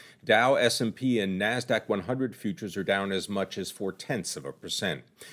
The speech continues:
The yield on the benchmark ten-year Treasury note ticked down to one point three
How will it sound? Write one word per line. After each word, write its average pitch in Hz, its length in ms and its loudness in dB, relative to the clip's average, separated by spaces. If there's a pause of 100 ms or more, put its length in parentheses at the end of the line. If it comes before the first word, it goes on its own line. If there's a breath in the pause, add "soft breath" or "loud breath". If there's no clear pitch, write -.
(160 loud breath)
The 139 80 0
yield 147 320 8
on 135 160 6
the 120 60 6
benchmark 127 560 2
ten-year 123 340 2
Treasury 131 480 2
note 110 320 2
ticked - 300 -4
down 120 300 0
to 107 200 -4
one 113 300 -2
point 113 420 -6
three 113 480 -2